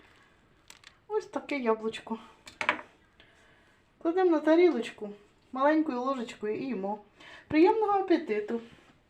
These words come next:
Приготуйте собі таку страву. Це дуже смачно, корисно.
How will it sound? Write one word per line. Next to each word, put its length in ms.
Приготуйте 600
собі 260
таку 260
страву. 500
Це 100
дуже 260
смачно, 600
корисно. 800